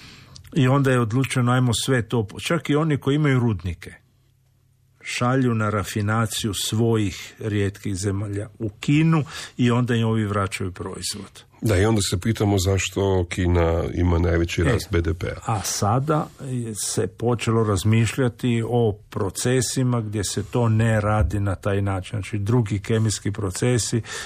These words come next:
Speaker 1: za dobivanje, znači, rijetke su zato što je teško ih izvući van iz minerala.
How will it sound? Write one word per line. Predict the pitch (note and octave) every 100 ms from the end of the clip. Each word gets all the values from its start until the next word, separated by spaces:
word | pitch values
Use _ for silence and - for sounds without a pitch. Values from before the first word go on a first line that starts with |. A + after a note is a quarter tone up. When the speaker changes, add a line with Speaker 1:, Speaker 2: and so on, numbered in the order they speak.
| -
Speaker 1:
za | G#2+ F2 G#2+
dobivanje, | G#2 G2+ A#2 C#3+ C3+ B2+ A#2+ - - -
znači, | - G#2+ A2+
rijetke | G#2 B2 C#3 C3+ A#2+ G2+
su | A2+
zato | G2 A2 A2 G2
što | - G#2
je |
teško | - - A2+ G2 - G2+
ih | F2+ G#2+
izvući | G2 G2 G2 G2+ - G#2
van | F#2+ G2+ G2
iz | G2 G2+ F#2 - -
minerala. | G#2+ G2+ G2 G2 G#2+ C#3+ D#3+ D3